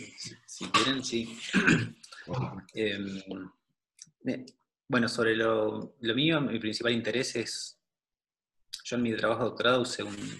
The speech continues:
Speaker 1: un micrófono miniatura que me permit-, que yo se lo ponía a los pájaros adultos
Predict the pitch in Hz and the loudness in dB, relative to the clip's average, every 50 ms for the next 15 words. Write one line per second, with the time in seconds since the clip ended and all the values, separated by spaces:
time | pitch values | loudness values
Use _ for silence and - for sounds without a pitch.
0 | - _ - 110 107 104 104 - 110 107 - - 113 107 104 104 101 104 104 104 | -14 _ -6 -4 -4 -4 -2 0 -2 -2 0 -2 -4 -4 -4 -4 -4 -4 -6 -2
1 | - 120 120 117 120 131 151 - - _ _ - 92 95 98 95 101 107 104 104 | 2 2 4 4 4 2 2 -4 -10 _ _ -10 -6 -6 -4 -4 -4 -4 -4 -4
2 | 98 - _ _ _ _ - - - - 107 110 - 101 98 90 98 101 101 101 | -8 -10 _ _ _ _ -10 -8 -8 -6 -8 -8 -6 -6 -6 -6 -4 -6 -4 -4
3 | 101 104 104 - - 101 101 - 98 104 101 - - 104 107 110 113 110 113 120 | -2 -4 -4 -2 -4 -4 0 0 0 0 0 -2 -4 -2 -2 -2 -2 0 -2 -2
4 | 127 - - | -2 -2 -8